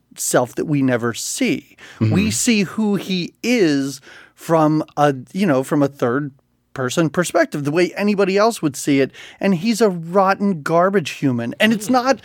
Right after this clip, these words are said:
Speaker 1: it's not that he is a, I don't think he's a terrible person. I think maybe that's where this person's sort of coming from with their comment.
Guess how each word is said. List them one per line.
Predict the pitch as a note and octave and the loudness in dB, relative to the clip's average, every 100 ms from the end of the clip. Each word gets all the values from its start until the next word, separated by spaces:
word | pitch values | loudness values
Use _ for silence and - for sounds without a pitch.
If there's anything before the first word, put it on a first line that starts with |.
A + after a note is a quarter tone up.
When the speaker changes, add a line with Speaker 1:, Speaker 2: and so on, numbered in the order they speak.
| - - - | -12 -18 -2
Speaker 1:
it's | G3 - | -2 0
not | G#3+ C4 C#4 | 2 2 2
that | C4+ F3 | 0 -2
he | - G#3+ G#3 G3 | -4 -2 0 0
is | F3 E3 D3 - | 2 2 0 -2
a, | D#3+ C#3+ B2 - _ _ _ _ _ _ | -2 0 -4 -10 _ _ _ _ _ _
I | D#3+ | 0
don't | F#3+ C4 | 2 4
think | D4 A#3 | 2 2
he's | G#3+ | 2
a | F3+ | 2
terrible | - - - - D3 D3+ C#3+ | -2 -10 -12 -2 2 4 2
person. | - - - C3 - A2+ | 0 -4 -2 -2 -2 -8
I | A2+ C#3+ | -4 0
think | E3+ F#3+ | 0 2
maybe | F3 D#3+ | 4 4
that's | D3 C#3 - | 2 0 0
where | C#3 | 0
this | B2+ - | 0 -2
person's | C3+ A#2+ B2+ A#2 - | -4 -2 -2 -2 -4
sort | - A#2+ | -2 -2
of | G#2+ | -2
coming | - C3 B2 | -2 -2 -2
from | - A#2+ | -2 -2
with | A#2 | -2
their | A#2+ A2+ | -4 -4
comment. | - F3+ D3+ A2+ - | 0 0 0 -2 -10